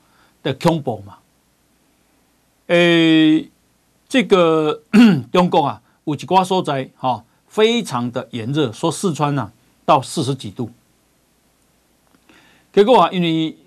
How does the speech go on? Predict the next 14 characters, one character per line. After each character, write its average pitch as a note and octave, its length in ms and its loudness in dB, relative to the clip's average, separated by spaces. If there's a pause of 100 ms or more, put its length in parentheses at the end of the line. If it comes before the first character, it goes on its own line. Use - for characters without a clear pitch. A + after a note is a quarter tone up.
呃， E3 120 -14
四 A#3+ 160 -6
十 F#3 100 -2
几 G#3+ 160 -4
度 F3+ 220 2
无， E3+ 420 0
无 F3 240 0
冷 G#3+ 160 0
气 D#3 160 -6
活 C3 160 -4
不 C3 60 -6
落 C3+ 280 -2
啊， G#2+ 240 -12 (600)
好， A#2+ 280 -4